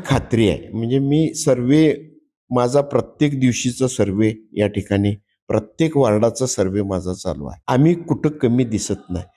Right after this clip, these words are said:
आमचे आहे हे कार्यकर्ते ताकदीनिशी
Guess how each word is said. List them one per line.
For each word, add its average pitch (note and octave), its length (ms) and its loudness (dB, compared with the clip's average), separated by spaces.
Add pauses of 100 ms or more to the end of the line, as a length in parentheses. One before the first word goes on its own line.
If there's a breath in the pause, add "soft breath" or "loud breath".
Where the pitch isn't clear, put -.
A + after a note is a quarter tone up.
(240 soft breath)
आमचे A#2+ 540 2
आहे B2 320 2
हे D#3+ 280 4
कार्यकर्ते C#3 800 -2
ताकदीनिशी D#3 1040 0